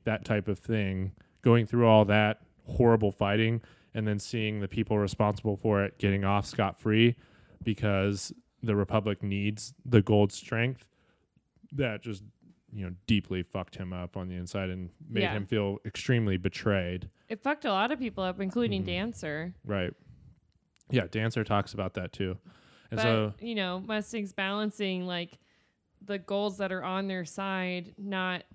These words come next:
Speaker 2: going over to the other side 'cause they're, like, murdering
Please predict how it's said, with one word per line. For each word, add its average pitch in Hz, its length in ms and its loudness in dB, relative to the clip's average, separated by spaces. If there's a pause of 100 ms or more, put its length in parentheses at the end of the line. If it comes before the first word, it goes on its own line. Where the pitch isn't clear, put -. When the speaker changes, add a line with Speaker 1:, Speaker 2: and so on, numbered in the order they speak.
(460)
Speaker 2:
going 208 300 0
over 196 160 0
to 190 80 -2
the 180 140 -6
other 196 180 -4
side 180 280 -6
'cause 180 180 -8
they're, 180 180 -6
like, 165 340 -8 (260)
murdering 185 800 -8